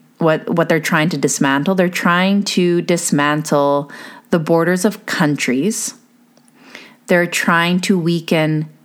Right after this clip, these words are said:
communities. And they're also so clearly trying to dismantle the family unit, right? So there's a few different levels there. And those are the things that we need to be focused on building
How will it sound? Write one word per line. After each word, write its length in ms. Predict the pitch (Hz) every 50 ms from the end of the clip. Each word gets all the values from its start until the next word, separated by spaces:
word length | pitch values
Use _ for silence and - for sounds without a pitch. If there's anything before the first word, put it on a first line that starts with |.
| _ _ _ _ _ _ -
communities. 1300 | - - 175 160 160 160 160 160 160 160 156 147 135 - 92 113 123 156 208 220 - - - - - - _ _ _ _ _ _ _ _ _ _ _ _ _ - - - - - - - - _ -
And 160 | 165 170 175
they're 200 | 170 170 - -
also 800 | 170 175 202 220 214 - - 165 147 143 139 143 147 170 180 - - _ _ _ _ _ _ -
so 460 | - - - - 180 175 208 247 240
clearly 800 | 247 - - - 254 247 233 208 156 131 127 - - - - - -
trying 280 | - - 175 170 175
to 60 | 180
dismantle 500 | 160 165 156 - - 156 151 151 147 156
the 100 | 127 147
family 380 | - - 147 143 139 139 139 135
unit, 400 | 139 135 135 127 127 82 - - - - - - - _ _ _ _ _ _ _ _ _ _ _ _ _ _ _ - - _ _ _
right? 440 | - 143 143 151 170 156 123 - - - - - - - - -
So 140 | - - 180
there's 200 | 175 175 175 175
a 60 | 175
few 220 | 180 - - 214 220
different 300 | 226 220 220 202 - -
levels 380 | 147 156 156 160 156 147 -
there. 420 | - 135 123 101 - - - - - - _ _ _ _ _ - - - - - - - - - _ -
And 260 | 180 175 175 175 160
those 280 | 165 185 185 202 214 226
are 60 | 233
the 120 | 220 233 220
things 320 | 226 185 175 175 175 165
that 100 | 175 160
we 140 | 165 165 165
need 180 | 156 160 147 -
to 60 | 170
be 140 | 147 156 156
focused 580 | - - 160 156 165 - 160 143 147 143 -
on 280 | - 147 143 143 147 143
building 800 | 135 - - 156 156 156 160 160 165 160 160 160 160 160 165